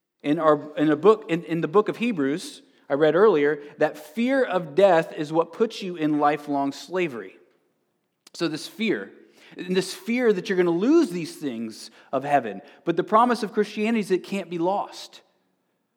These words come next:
So there is no fear in life. Well, if you've joined yourself to Christ.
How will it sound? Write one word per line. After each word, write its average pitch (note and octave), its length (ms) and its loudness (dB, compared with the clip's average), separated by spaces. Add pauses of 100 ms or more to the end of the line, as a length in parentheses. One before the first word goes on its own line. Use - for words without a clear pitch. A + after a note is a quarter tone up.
(220)
So E3+ 120 -2
there F3+ 160 4 (100)
is C4 240 0
no G3+ 160 0
fear G#2+ 520 -6 (720)
in C3+ 160 -4
life. - 480 -12 (1400)
Well, G#2 260 -6 (600)
if D3 160 -10
you've C3 140 -10
joined C3 260 -4
yourself A#2+ 300 -10
to G#2 60 -20
Christ. - 560 -6